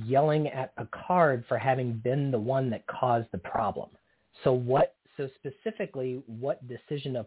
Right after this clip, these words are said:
Picard's was it, of Jean-Luc Picard's was it, that made things happen differently? I understand that,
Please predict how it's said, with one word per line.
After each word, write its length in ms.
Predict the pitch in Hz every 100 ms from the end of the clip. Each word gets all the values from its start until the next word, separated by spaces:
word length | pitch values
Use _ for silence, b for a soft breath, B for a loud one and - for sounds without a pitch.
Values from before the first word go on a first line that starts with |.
| -
Picard's 840 | 107 - - - 226 226 202 113
was 220 | 98 92 90
it, 180 | 87 _ _ _ _ -
of 120 | 123
Jean-Luc 520 | 120 147 151 180 202
Picard's 560 | 135 - 104 87 90 -
was 200 | 90 90
it, 160 | 85 - _ _ _ _ _ _ _ _ 117
that 240 | 131 131
made 320 | 139 139 123
things 200 | 143 123 131
happen 240 | 123 117
differently? 380 | 123 - 107 110
I 100 | 151
understand 480 | 165 - 156 156 135
that, 160 | 117